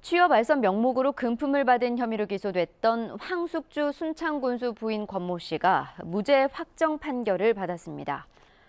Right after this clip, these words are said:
대법원은 알선 수재 혐의로 기소돼 일 심과 항소심에서 무죄를 선고받은 권 씨에 대한 상고심에서 검사의 상고를 기각하고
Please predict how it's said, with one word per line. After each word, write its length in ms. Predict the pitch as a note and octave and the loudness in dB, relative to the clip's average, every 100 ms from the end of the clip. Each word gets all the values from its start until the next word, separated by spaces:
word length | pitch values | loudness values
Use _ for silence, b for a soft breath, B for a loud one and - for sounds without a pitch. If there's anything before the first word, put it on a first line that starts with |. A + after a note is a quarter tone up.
| b | b
대법원은 680 | - A#3+ C4+ B3+ B3+ C#4 A#3+ | 2 6 6 6 4 2 0
알선 500 | - F#3+ A3 C4+ C4+ | 2 2 2 0 0
수재 260 | C4+ B3+ C4+ | -2 0 0
혐의로 320 | B3 A#3+ A3 | 0 0 0
기소돼 480 | G#3+ G#3+ G3+ G#3+ G3+ | -2 -4 0 2 2
일 240 | - A3 | 0 -2
심과 340 | A3 A#3 A3 A3 | -2 -2 2 0
항소심에서 800 | C#4+ C4+ C4+ B3+ A#3+ G#3+ G#3 F#3 | 0 -4 -4 -4 -2 -2 0 -2
무죄를 400 | F#3 A#3 C#4+ C#4+ | -2 0 0 0
선고받은 720 | C4+ A#3+ A#3 G#3 G#3 G#3+ F#3+ | -2 0 0 2 0 -2 -4
권 240 | G#3+ G3+ | 0 0
씨에 240 | G#3+ A#3+ G#3 | 0 -2 2
대한 220 | G3+ G#3 | 0 -2
상고심에서 880 | A3 F#3+ F#3+ F3 D#3+ D3+ F#3 E3 F3 | -4 -4 -4 -4 -6 -2 0 0 -2
검사의 480 | F#3+ F#3+ G#3+ A#3 B3 | 0 0 2 0 0
상고를 460 | E4 D4+ C#4+ C#4 | -4 -2 0 -2
기각하고 680 | A#3+ G#3+ F#3+ - E3+ D3 | -2 0 0 -2 -6 -4